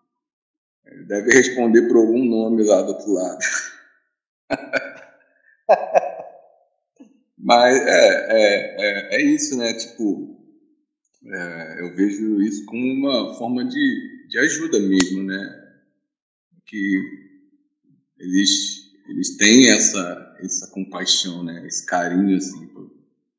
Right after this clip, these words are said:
então, assim, e, e essa própria ajuda que eles querem dar, essa própria compaixão é fruto do querer alguma coisa ainda, né? Mas é,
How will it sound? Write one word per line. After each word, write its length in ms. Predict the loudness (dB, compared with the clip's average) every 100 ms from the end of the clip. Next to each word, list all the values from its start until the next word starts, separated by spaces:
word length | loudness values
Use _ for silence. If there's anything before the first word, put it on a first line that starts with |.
| _ _ _ _ _ _ _ _ _ _
então, 240 | -14 -6
assim, 280 | -4 -2 2
e, 340 | 6 6 6 2
e 160 | 6
essa 260 | 6 6 2
própria 540 | 8 8 8 2 0 0
ajuda 680 | 0 0 -6 -6 -10 -12 -8
que 80 | -8
eles 520 | -8 -10 -14 -18 _
querem 320 | -6 -4 -6
dar, 300 | -8 -8 -8
essa 200 | -8 -12 -14
própria 420 | -8 -8 -6 -8 -8 -16 _ _ _
compaixão 640 | -14 -10 -6 -4 -4 -2
é 60 | -2
fruto 560 | -2 -2 0 0 -4 -14 -20 _ _ _ _ _ _
do 140 | -6
querer 380 | 2 4 6 4
alguma 380 | 4 0 -4 -2
coisa 280 | 2 2 2
ainda, 340 | -6 -10 -14
né? 200 | -18 -20 _ _ _ _ _ _ _ _ _ _ _ _ _
Mas 260 | -6 -2 4
é, 600 | 6 6 2 -6 -18